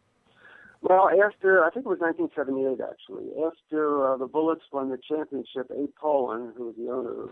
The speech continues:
of Shalom, uh, of the Bullets, um, uh, is a friend of mine, and over the years he's always told me that, um, if the Bullets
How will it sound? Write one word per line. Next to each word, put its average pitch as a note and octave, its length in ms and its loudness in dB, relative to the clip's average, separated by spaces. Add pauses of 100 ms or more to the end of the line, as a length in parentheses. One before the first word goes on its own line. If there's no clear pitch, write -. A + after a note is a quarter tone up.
(260)
of G2+ 80 -12 (160)
Shalom, A2+ 460 -8 (420)
uh, G2+ 380 -10 (440)
of A#2+ 160 -10
the G#2 60 -20
Bullets, A#2 440 -2 (280)
um, G#2+ 460 -10 (500)
uh, F#2+ 380 -8
is G2+ 100 -16
a A2 60 -16
friend C3+ 260 0
of A#2+ 80 -6
mine, G#2+ 400 -12 (220)
and A#2 260 -12
over E3 240 -2
the D#3+ 100 -4
years C3+ 300 -4
he's B2+ 160 -10
always C3 240 -2 (100)
told F3 300 0
me A2 260 -10
that, G2 200 -8 (200)
um, A2 380 -4 (460)
if - 100 -14
the C3+ 80 -10
Bullets D#3+ 320 0